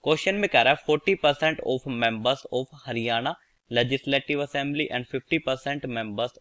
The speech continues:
of U P Legislative Assembly are charge seated for involvement in crimes। Among these,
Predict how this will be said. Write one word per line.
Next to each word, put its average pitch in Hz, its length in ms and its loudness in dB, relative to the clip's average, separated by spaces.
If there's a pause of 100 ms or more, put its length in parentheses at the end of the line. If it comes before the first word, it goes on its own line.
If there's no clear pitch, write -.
of 117 200 -2 (420)
U 127 200 -2
P 180 180 2
Legislative 131 720 0
Assembly 127 500 -4
are 117 140 0 (100)
charge 117 440 0
seated 127 440 -8 (360)
for 131 120 -2 (100)
involvement 135 800 0
in 139 160 -2 (120)
crimes। 98 520 -2 (240)
Among 151 440 0
these, 131 280 0